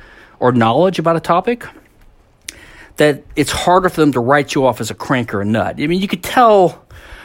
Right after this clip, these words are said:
not the host so much, he was somewhat sympathetic, probably more sympathetic than he let on, uh, Eric.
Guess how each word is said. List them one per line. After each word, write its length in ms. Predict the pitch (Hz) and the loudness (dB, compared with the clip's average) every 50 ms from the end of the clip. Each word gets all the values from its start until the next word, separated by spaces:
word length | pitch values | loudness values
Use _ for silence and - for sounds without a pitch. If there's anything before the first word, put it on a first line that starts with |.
| - _ | -8 _
not 200 | - 269 294 294 | 0 0 0 0
the 80 | 233 196 | -2 -2
host 300 | - 156 156 160 - - | 2 2 2 2 0 0
so 120 | - 156 | -2 0
much, 240 | 160 165 165 160 - | 0 0 0 -2 -4
he 100 | - 156 | -6 -6
was 140 | 135 117 - | -4 -4 -4
somewhat 320 | - - 147 156 143 123 | -2 0 0 0 -2 -2
sympathetic, 640 | - - 139 139 - - 135 139 147 151 - - - - _ _ _ _ _ - - - | -4 -6 -6 -6 -6 -4 -4 -4 -4 -4 -8 -12 -18 -20 _ _ _ _ _ -20 -6 -2
probably 240 | - 135 139 143 131 | 0 2 2 2 2
more 160 | 120 123 123 | 2 0 -2
sympathetic 560 | - - 135 120 120 113 - 131 123 117 117 | -2 -4 -4 -4 -4 -4 -4 -4 -4 -4 -6
than 120 | - 110 110 | -4 -4 -2
he 80 | 107 | -2
let 220 | 104 110 110 107 104 | -2 -2 -2 -2 -2
on, 340 | 104 104 110 120 139 151 - - - - - - - - - - - - _ _ _ | -4 -4 -4 -4 -6 -6 -10 -14 -20 -20 -20 -20 -20 -20 -20 -20 -20 -20 _ _ _
uh, 220 | - 120 110 107 - - | -10 -8 -8 -8 -6 -4
Eric. 340 | 107 113 135 156 156 - | -2 -2 -2 -2 -4 -8